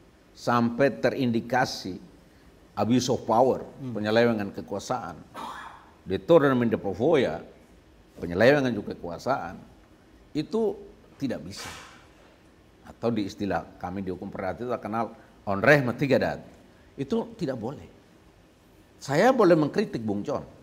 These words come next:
Speaker 1: tapi saya tidak boleh menyerang diri Bung John yang mengata-ngatain. Nah, itu kan tidak boleh
Speaker 2: Hmm.
Speaker 1: juga, gitu kan.
Speaker 2: Ya.
Speaker 1: Jadi boleh kritik sepanjang tidak bertentangan, sepanjang ada batas-batas kewajaran.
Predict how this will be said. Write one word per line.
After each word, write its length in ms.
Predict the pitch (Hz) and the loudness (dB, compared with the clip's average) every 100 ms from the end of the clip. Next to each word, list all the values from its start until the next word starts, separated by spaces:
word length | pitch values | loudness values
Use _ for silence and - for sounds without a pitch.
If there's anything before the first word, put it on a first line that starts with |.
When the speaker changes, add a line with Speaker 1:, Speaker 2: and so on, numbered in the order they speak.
| - - | -16 -4
Speaker 1:
tapi 240 | 123 151 | -2 0
saya 160 | 196 202 | 0 0
tidak 180 | 170 | 2
boleh 220 | 147 147 139 | 2 2 2
menyerang 640 | 117 104 101 202 185 151 | 0 0 0 0 0 0
diri 180 | 135 127 | 2 0
Bung 460 | - - 98 92 | -2 -4 -4 0
John 240 | 139 185 135 | 2 2 2
yang 160 | 120 110 | 0 0
mengata-ngatain. 920 | 104 98 110 120 107 98 110 117 98 78 - - | -2 -4 -2 -2 -2 -2 -2 -2 -4 -10 -18 -6
Nah, 60 | 117 | -2
itu 100 | 208 | 2
kan 120 | 311 | 0
tidak 400 | - - - 156 | 0 -14 0 2
boleh 180 | 160 175 | 6 6
Speaker 2:
Hmm. 100 | 165 | 8
Speaker 1:
juga, 140 | 311 135 | 8 6
gitu 180 | 95 82 | 4 -2
kan. 140 | 95 | 0
Speaker 2:
Ya. 100 | 117 - - - - - | 0 -2 -12 -20 -16 0
Speaker 1:
Jadi 160 | 185 240 | 2 6
boleh 260 | 240 254 | 6 6
kritik 400 | 247 262 302 - - - - - - - - | 4 -2 -4 -6 -8 -20 -20 -20 -20 -20 -20
sepanjang 840 | - - - 175 160 113 151 226 - - - - | -20 -16 -4 -2 0 2 0 -2 -10 -20 -20 -12
tidak 300 | 196 - - | -4 -2 -2
bertentangan, 580 | - 113 104 76 90 - - - - | -4 -4 -4 -8 -8 -10 -18 -20 -20
sepanjang 480 | - 131 139 156 180 | -10 -8 -6 -6 -4
ada 240 | 156 151 | -2 0
batas-batas 720 | 135 127 127 123 113 104 110 - | 2 0 -2 -10 -8 -10 -10 -12
kewajaran. 560 | 110 101 95 98 80 | -10 -8 -8 -8 -10